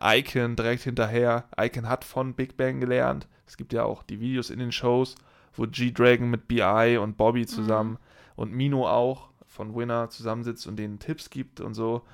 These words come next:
Speaker 1: Und ich mein, keiner, also G-Dragon ist halt
Speaker 2: Legende.
Speaker 1: ist halt eine Legende so.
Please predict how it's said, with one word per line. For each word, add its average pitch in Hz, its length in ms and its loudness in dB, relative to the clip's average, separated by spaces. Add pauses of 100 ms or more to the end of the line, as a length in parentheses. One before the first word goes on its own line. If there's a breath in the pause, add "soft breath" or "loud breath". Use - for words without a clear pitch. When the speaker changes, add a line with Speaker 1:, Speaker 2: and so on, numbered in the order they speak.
(120 loud breath)
Speaker 1:
Und - 60 -12
ich - 120 -12
mein, 104 340 -2 (240)
keiner, 113 360 -4
also 98 300 -10 (880)
G-Dragon 120 680 -4
ist - 180 -14
halt - 460 -6
Speaker 2:
Legende. 202 640 -8
Speaker 1:
ist - 100 -12
halt - 100 -6
eine 107 100 -4
Legende 110 400 0
so. 107 300 -2